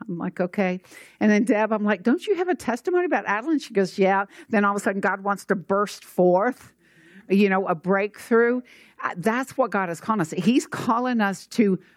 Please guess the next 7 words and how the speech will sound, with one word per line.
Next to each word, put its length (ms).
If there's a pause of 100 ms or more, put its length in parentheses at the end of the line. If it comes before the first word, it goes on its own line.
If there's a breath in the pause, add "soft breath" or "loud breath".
(120)
move 480
heaven 760 (300 loud breath)
when 200
we 180
have 420
no 240
thought 500